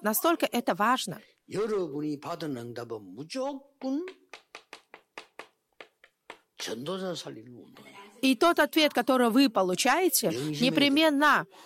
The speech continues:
Speaker 2: 여러분이
Speaker 1: станет
Speaker 2: 받는 응답은 무조건 전도자 살 뿐 아니라
Speaker 1: спасёт не только
Speaker 2: 후대 살리는
Speaker 1: благовестников, но также спасёт и подрастающее поколение, будущее поколение.
Speaker 2: 삼 단체는 지금 있지만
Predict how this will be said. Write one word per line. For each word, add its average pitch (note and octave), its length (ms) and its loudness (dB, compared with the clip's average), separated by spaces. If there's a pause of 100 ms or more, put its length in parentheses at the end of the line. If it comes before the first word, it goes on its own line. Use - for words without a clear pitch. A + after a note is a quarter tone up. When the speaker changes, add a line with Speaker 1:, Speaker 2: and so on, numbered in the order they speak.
(100)
Speaker 2:
여러분이 D#3 80 -6
Speaker 1:
станет A#3 460 4
Speaker 2:
받는 B2+ 340 -10
응답은 A2 540 -16
무조건 A3 720 -8 (960)
전도자 C3 540 -8
살 A#2 200 -12
뿐 A2 180 -18
아니라 D#3 400 -10 (220)
Speaker 1:
спасёт C4+ 540 4
не B3 100 6
только D#4+ 300 4
Speaker 2:
후대 A3+ 100 2
살리는 A3+ 100 4
Speaker 1:
благовестников, A3+ 640 2
но A#3 120 2
также C4+ 360 2
спасёт G#3+ 520 2
и D4 220 6
подрастающее G#3 640 0
поколение, G3+ 480 2
будущее A3+ 480 4
поколение. F3+ 560 0
Speaker 2:
삼 D3+ 280 -8
단체는 F3 480 -6
지금 E3+ 340 -6
있지만 D3 520 -10